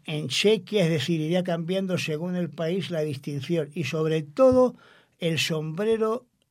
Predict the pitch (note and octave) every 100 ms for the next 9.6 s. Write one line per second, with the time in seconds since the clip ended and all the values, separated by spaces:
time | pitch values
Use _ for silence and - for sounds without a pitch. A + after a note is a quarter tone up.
0 | _ E3+ C#3+ D3 C#3+ F#3 F#3+ G3 F3+ D#3
1 | C#3 F#3 F#3+ D#3+ D3+ C#3+ - _ _ _
2 | _ _ _ _ _ - D3+ C3+ B2+ -
3 | G#3+ G#3+ F3+ G#3 G3 - _ _ _ -
4 | F3 D#3+ F3+ A3+ G#3 D#3+ E3 E3 D3+ D3+
5 | - A#3 D#3+ B2 B2 - _ _ _ _
6 | D#3+ C#3+ D#3+ D3 - G3+ D3+ B2 _ _
7 | D#3 C#3+ D#3+ F#3+ F3+ D#3+ F3+ F3+ F3 D#3
8 | D#3+ B2+ D#3+ D#3+ D3 C#3+ C3+ C#3+ C#3+ C#3
9 | C3+ F#3 G3+ G3 G3+